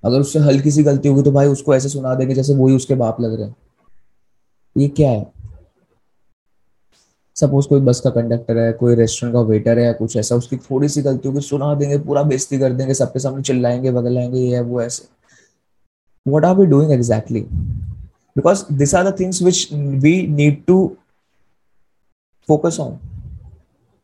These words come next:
हमें थोड़ा सोचने की जरूरत है इस चीजों को कि हम क्यों ऐसा कर रहे हैं, अगर हम कर रहे हैं तो। और ये चीज बहुत ज्यादा होती है डेली बेसिस पे,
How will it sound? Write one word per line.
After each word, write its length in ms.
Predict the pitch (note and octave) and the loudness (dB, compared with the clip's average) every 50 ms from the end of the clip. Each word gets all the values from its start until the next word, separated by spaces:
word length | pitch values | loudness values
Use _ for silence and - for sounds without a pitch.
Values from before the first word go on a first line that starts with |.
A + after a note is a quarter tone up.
| _ _ _ _ - | _ _ _ _ -6
हमें 180 | C3+ B2+ D3 D#3 | -2 2 4 6
थोड़ा 140 | D#3 D#3 | 6 6
सोचने 340 | E3 D#3+ D3+ C3+ - - D3+ D3+ | 4 4 2 0 0 -2 -4 -4
की 60 | D3+ | -2
जरूरत 260 | D3+ C#3 B2+ B2+ C3 | -2 -2 -4 -2 -2
है 60 | C#3+ B2+ | -2 -4
इस 140 | A#2+ - | -4 -6
चीजों 220 | - G2+ G2 - D#2 | -8 -8 -8 -8 -10
को 140 | - - C3+ C#3+ - _ _ _ _ _ _ _ _ _ _ _ _ _ _ _ _ _ _ _ _ _ _ _ _ | -10 -12 -16 -18 -18 _ _ _ _ _ _ _ _ _ _ _ _ _ _ _ _ _ _ _ _ _ _ _ _
कि 60 | F3+ | -2
हम 120 | F#3 F#3+ F3+ | 0 0 -2
क्यों 240 | - - F#3+ G3+ G#3 | -2 0 2 2 2
ऐसा 200 | F#3 D#3 - C#3+ | 2 2 2 0
कर 140 | B2+ - F#2+ | -2 -2 -6
रहे 100 | - - | -8 -8
हैं, 140 | - - - - | -10 -12 -6 -4
अगर 200 | C#3 C3+ D#3 D#3+ | 0 2 2 2
हम 140 | D#3+ D#3 D3+ | 4 2 0
कर 140 | C#3+ C3+ A#2 | -2 -4 -6
रहे 100 | - - | -8 -10
हैं 80 | - - | -14 -16
तो। 160 | _ - D3 - - - - - - - - - _ _ _ _ _ _ _ _ _ _ _ _ _ _ _ _ _ _ _ _ _ _ _ _ _ _ _ _ _ _ _ _ _ _ _ _ _ | _ -20 -20 -18 -16 -14 -14 -14 -16 -18 -20 -20 _ _ _ _ _ _ _ _ _ _ _ _ _ _ _ _ _ _ _ _ _ _ _ _ _ _ _ _ _ _ _ _ _ _ _ _ _
और 100 | D#3 E3 | 4 6
ये 140 | E3 D#3 D#3+ | 6 6 6
चीज 160 | D#3 G3+ F#3 | 4 2 0
बहुत 240 | D#3+ E3+ E3 E3+ E3+ | 2 2 2 4 4
ज्यादा 220 | D3+ C3+ B2+ C3 | 4 4 4 4
होती 360 | C#3+ C3+ B2+ A#2+ B2 - C3 B2 | 2 2 0 -2 -4 -4 -4 -4
है 140 | - B2+ - _ _ _ - | -4 -6 -12 _ _ _ -2
डेली 280 | C3 A#2+ A2+ A2 A#2 | 0 2 2 2 2
बेसिस 320 | A2+ A2 G#2+ - - - - | 0 0 -4 -6 -10 -12 -12
पे, 160 | - - - | -14 -18 -20